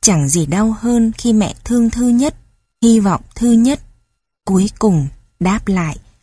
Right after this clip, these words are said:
Thư đặt mẹ vào thế sự đã rồi. Điều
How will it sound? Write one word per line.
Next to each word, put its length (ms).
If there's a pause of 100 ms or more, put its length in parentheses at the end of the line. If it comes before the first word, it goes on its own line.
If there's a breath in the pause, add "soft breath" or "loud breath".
(140)
Thư 160
đặt 260
mẹ 460
vào 360
thế 220
sự 280
đã 220
rồi. 440 (500)
Điều 260